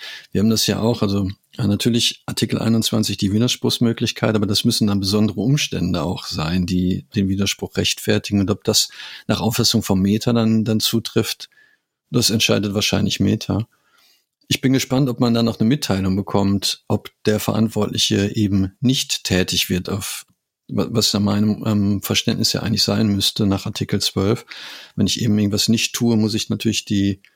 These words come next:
betroffene Person informieren und darüber informieren, dass sie ein Beschwerderecht bei der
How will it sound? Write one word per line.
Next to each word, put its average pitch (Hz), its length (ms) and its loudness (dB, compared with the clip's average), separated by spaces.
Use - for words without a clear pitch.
betroffene 113 420 2
Person 107 340 2
informieren 110 720 2
und 107 520 -2
darüber 98 320 2
informieren, 101 380 2
dass 101 100 0
sie 98 100 2
ein 90 40 4
Beschwerderecht 101 640 0
bei 98 100 -2
der 98 280 -4